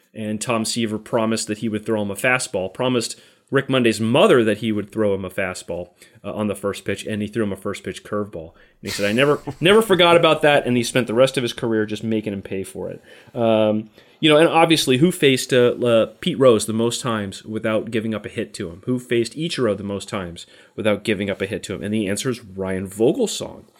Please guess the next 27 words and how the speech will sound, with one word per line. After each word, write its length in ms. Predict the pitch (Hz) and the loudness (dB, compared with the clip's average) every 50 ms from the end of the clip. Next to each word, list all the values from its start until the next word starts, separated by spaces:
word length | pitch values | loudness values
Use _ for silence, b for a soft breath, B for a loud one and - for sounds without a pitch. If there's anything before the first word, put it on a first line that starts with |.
| B B B B B | B B B B B
uh, 120 | - 87 95 | -12 -10 -10
for 160 | - - 90 | -8 -10 -10
Ichiro. 480 | - 110 104 104 - - 90 87 92 - | -8 -8 -8 -8 -10 -10 -12 -12 -12 -10
So, 380 | - - 151 143 131 131 131 B B B B B B | -4 2 4 4 4 4 2 B B B B B B
um, 420 | - 123 120 117 117 117 113 117 - - | -4 -2 0 2 2 0 0 -2 -2 0
you 80 | 180 | 4
know, 120 | 165 151 - | 4 4 4
that, 240 | - - 165 - 170 | 4 4 2 4 6
that's 200 | 185 220 - - | 4 2 4 6
sort 180 | 220 190 156 | 6 6 6
of 80 | 135 - | 6 2
the 80 | - | 0
way 240 | 127 120 131 123 117 | 2 4 6 8 8
I, 120 | 110 104 104 | 6 6 4
I 180 | - - 110 113 | 0 0 0 0
went 240 | 107 113 113 - | 0 0 0 -2
through 300 | - - - 117 117 127 | -4 -6 -2 2 4 4
it, 200 | 170 202 - - _ | 4 4 2 -4 _
and 180 | 117 113 107 104 | -6 -4 -2 -2
I 60 | 101 | -4
thought, 340 | 98 - - 110 101 104 - | -6 -4 -4 -2 -2 0 0
"Okay, 320 | 135 165 - - 113 104 | -2 -2 0 -2 -2 -2
let's 220 | 104 113 117 - - | -2 -2 -4 -4 -4
see 240 | 117 110 107 110 _ - | -4 -6 -6 -8 _ -10
how 160 | 110 117 110 | -4 -4 -2
many 160 | 110 110 107 | -2 -2 -4
interesting 640 | 101 - 110 104 - 104 - - - 101 98 98 98 | -4 -6 -8 -8 -6 -8 -10 -8 -8 -8 -8 -8 -12